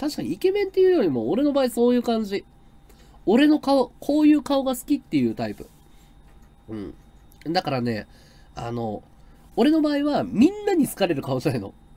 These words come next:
要は、百人女の子いたら三人ぐらいがハマるタイプなの。本当に。で、九十七人は、えって、<laughs> えっていうタイプなの。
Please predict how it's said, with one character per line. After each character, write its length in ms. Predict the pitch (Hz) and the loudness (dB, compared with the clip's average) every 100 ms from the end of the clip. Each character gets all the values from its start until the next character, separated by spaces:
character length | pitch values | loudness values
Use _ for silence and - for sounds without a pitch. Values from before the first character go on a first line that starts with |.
| - - | -20 -6
要 140 | 269 240 | -2 0
は、 220 | 185 - - - | 0 -2 -10 -16
百 300 | - 247 392 | -4 0 2
人 200 | 381 226 | 4 4
女 220 | 151 165 | 4 2
の 80 | 151 | 0
子 100 | 120 | -2
い 60 | 110 | -4
た 100 | 104 | -6
ら 60 | |
三 340 | - - 349 359 | -2 4 4 6
人 200 | 339 311 | 6 6
ぐ 100 | 311 | 4
ら 80 | 143 | 2
い 80 | |
が 260 | 120 113 95 - - - - | -2 -6 -8 -18 -20 -20 -20
ハ 160 | - 170 | -10 0
マ 120 | 190 | 2
る 80 | 185 | 2
タ 140 | 175 | 2
イ 60 | 131 | 0
プ 80 | 104 | -4
な 60 | |
の。 120 | 87 - - | -10 -16 -6
本 200 | 180 190 | 0 2
当 100 | 160 | 2
に。 140 | 143 - - - - - - | 0 -2 -12 -20 -20 -20 -2
で、 200 | 294 - - - | 0 0 -4 2
九 260 | - 359 302 | 8 10 10
十 200 | 160 139 | 6 4
七 260 | 131 220 | 2 2
人 240 | 240 165 160 | 4 4 2
は、 280 | 247 131 - | 2 -2 -2
え 140 | 220 | -4
っ 40 | - - - - _ - | -6 -14 -20 -20 _ -18
て、 140 | - - - - | -18 -20 -16 -12
<laughs> 300 | 214 - - | -12 -12 0
え 120 | 254 | 2
っ 20 | |
て 260 | - - 160 | 2 0 4
い 80 | 131 | 4
う 80 | 127 | 2
タ 140 | 131 | 0
イ 60 | 117 | -2
プ 80 | 101 | -6
な 60 | |
の。 100 | 95 | -14